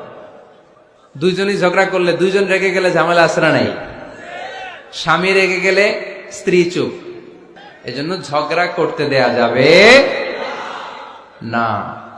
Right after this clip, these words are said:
কারণ এই ঝগড়া, সামান্য ঝগড়া থেকে এই ঝগড়া বাড়তে বাড়তে এটা বিচ্ছেদের দিকে গড়ায়।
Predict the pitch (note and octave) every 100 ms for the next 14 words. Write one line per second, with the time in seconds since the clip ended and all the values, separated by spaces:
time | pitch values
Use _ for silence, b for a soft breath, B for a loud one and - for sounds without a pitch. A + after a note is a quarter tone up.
0 | - - C#3 E3 F3+ D3+ D#3+ C#3+ E3 E3+
1 | G3 F#3+ D#3 - - G3 G#3+ A3 E3+ F#3
2 | F#3 G#3 G3+ G3 F3+ F3 E3+ C#3+ D#3+ E3+
3 | E3 E3 - F3+ E3+ F3 F3 E3+ G3+ -
4 | F#3+ F3 E3+ D#3+ C3 A2+ -